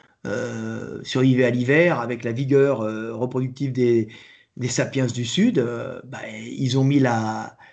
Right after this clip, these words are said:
euh, ils ont mis la pâtée, euh,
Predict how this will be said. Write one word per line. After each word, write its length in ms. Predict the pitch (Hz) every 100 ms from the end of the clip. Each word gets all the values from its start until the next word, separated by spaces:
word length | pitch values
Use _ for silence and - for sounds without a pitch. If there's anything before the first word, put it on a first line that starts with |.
| _ _ _ -
euh, 40 | - - -
ils 140 | 131
ont 40 |
mis 100 | 139
la 100 | 131
pâtée, 560 | 113 131 131 226 277 - _ _ _ _ -
euh, 560 | 139 120 113 110 113